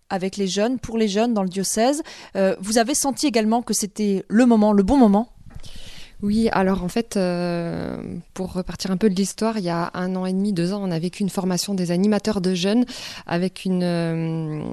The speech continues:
Speaker 2: une intervenante qui s'appelle Pascaline Saint-Georges, qui nous a fait travailler ensemble. Et on a vécu, euh, quelque chose de très beau, de très fort,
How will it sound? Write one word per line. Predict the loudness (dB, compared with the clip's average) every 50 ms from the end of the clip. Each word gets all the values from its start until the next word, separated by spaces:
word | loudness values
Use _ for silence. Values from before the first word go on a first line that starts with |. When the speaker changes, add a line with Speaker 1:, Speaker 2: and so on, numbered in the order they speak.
| -8 -10 -6 -4
Speaker 2:
une | -2 0 0
intervenante | 0 -2 -2 0 0 0 0 0 -2 -4 -8
qui | -12 -8
s'appelle | -8 -6 -6 -6 -8 -6
Pascaline | -6 -6 -6 -4 -4 -2 0 2 0
Saint-Georges, | 0 0 -2 0 0 2 2 2 0 0 -4 -8 -10 -8
qui | -4 -2
nous | -2 0
a | 0 -2
fait | -2 -2 -4
travailler | -2 -2 -2 -2 0 0 2 2 2 0 0
ensemble. | -2 -4 -4 -4 -4 -2 -2 -2 -2 -4 -6 -12 -14 -12 -12 -14 -14 -4 0
Et | 2 4
on | 4 6
a | 4 4
vécu, | 4 2 0 0 -8 -4 -2 0 2 4 4
euh, | 4 4 2
quelque | 2 0 -2 0
chose | 2 2 2
de | 2
très | 0 0 2 4 4
beau, | 6 4 2 2 0
de | 0 0 0
très | 0 0 -2 -2
fort, | -2 0 -2 -2 -2 -2 -6